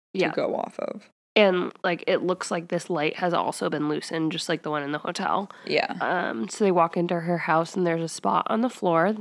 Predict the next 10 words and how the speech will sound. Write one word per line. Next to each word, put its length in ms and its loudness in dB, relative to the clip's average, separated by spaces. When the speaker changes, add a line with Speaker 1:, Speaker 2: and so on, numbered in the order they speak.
Speaker 1:
just 200 -6
like 180 -2
in 100 0
the 80 2
hotel. 460 2
And 520 2
weirdly 300 4
enough, 220 -2
she 340 -2
actually 640 0